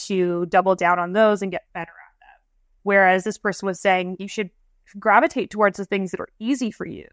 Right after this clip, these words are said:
and go hard on those, because what's easy for you is not easy for everyone else. And so if you can lean into what you are already enjoying and you're already good at, become even better at that,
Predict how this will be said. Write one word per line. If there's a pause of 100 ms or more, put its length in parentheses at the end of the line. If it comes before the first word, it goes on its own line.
(520)
and (280)
go
hard
on
those,
because (240)
what's
easy
for
you
is
not
easy
for
everyone
else.
And
so
if
you
can (160)
lean
into
what
you
are
already
enjoying
and
you're
already
good
at,
become
even
better
at
that,